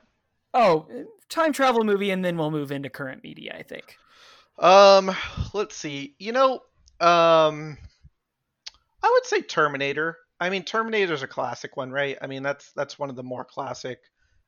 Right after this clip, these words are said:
Speaker 2: um, going back in time. And I mean, the, I think a lot of people will find inconsistencies with Terminator, especially 'cause they, you know, have had so many movies. But overall, I, I enjoyed the movie, and they didn't really reference the time travel a lot because they stayed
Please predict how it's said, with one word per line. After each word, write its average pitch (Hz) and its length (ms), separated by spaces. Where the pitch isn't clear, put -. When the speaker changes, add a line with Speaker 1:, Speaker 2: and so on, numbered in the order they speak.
Speaker 2:
um, 120 400
going 135 260
back 131 240
in 143 80
time. 143 300
And 226 140
I 226 80
mean, 233 320
the, 208 140
I 214 160
think 240 280
a 156 100
lot 147 220
of 143 80
people 151 320
will 123 80
find 135 520
inconsistencies 160 1040
with 151 120
Terminator, 156 440
especially 131 460
'cause 123 220
they, 127 260
you 139 80
know, 123 200
have 143 120
had 120 120
so - 180
many 131 220
movies. 156 580
But 175 220
overall, 240 580
I, 294 240
I 269 160
enjoyed 185 400
the 160 60
movie, 139 540
and 156 180
they 156 140
didn't 190 320
really 156 240
reference 139 460
the 139 100
time 143 260
travel 127 320
a - 20
lot 131 260
because 139 340
they 131 120
stayed 135 540